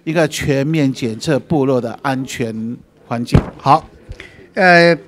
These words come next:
Speaker 2: 八八水灾之后，事实上就有盘点过一次。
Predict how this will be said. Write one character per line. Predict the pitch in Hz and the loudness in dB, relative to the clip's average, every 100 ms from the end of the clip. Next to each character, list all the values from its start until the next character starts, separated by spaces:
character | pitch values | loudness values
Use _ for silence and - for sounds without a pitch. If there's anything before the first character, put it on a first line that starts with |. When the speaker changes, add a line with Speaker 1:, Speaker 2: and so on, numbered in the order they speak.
| - | 4
Speaker 2:
八 | 269 | 6
八 | 285 | 6
水 | - 165 | 4 2
灾 | 202 | 2
之 | 214 | 4
后， | 202 175 | 2 2
事 | - | -2
实 | 214 | -4
上 | 160 214 170 139 - _ _ _ _ - | 2 4 4 0 -8 _ _ _ _ -12
就 | - 190 | -2 0
有 | 147 135 123 113 - _ - - | 0 -6 -6 -10 -20 _ -20 -8
盘 | - 196 | 2 2
点 | 220 151 | 2 0
过 | 180 165 | 0 -2
一 | |
次。 | 143 - | -2 -6